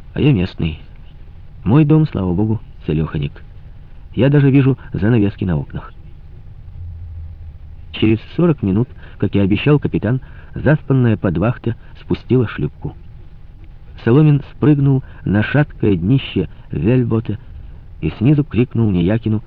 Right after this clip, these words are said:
чтобы ждал его на борту. «Не вздумайте скрыться, поймаю, хуже будет». Вёсла откинулись назад и дружно рванули в воду,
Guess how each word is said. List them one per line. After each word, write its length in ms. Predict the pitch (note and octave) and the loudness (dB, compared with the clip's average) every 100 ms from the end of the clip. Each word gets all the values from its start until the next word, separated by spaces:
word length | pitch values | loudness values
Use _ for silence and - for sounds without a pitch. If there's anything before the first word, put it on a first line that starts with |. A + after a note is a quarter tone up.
| - | -10
чтобы 300 | - F2 E2+ | -6 -2 0
ждал 260 | D#2 A2+ | 0 0
его 180 | B2 E2+ | 2 0
на 80 | F#2+ | 0
борту. 360 | E2 D2+ D#2 D2 - - - - - - - - | -2 -4 -6 -8 -10 -18 -18 -18 -18 -18 -18 -4
«Не 140 | E2+ | 0
вздумайте 500 | G#2 E2 B2+ C#3 B2+ | 0 2 2 2 0
скрыться, 520 | A#2 - D3+ D#3 - - - - - - | -2 2 2 2 -4 -8 -10 -18 -18 -2
поймаю, 400 | F#2+ G2+ C3 B2 | 0 4 4 2
хуже 280 | - D#3+ C#3 | 4 4 4
будет». 260 | G2+ D#2 - - - - - - - - - - - - - - - - - - | 0 -2 -6 -16 -18 -18 -18 -18 -18 -18 -18 -18 -18 -18 -18 -18 -18 -18 -18 -6
Вёсла 420 | - C#3 - C3+ C3 - - - - - - - | 0 0 2 -2 -4 -12 -18 -18 -18 -18 -12 -8
откинулись 520 | D#2+ - C3 G2 - | -6 0 0 0 -2
назад 280 | D#2 F2 A2 - - - - | -2 -2 -4 -10 -18 -18 -4
и 100 | F#2 | -2
дружно 380 | E2 D3 C#3+ C3+ | 4 4 4 2
рванули 320 | E2 D2+ G2+ | 2 0 0
в 80 | D2+ | -2
воду, 260 | D2+ D2+ | -4 -4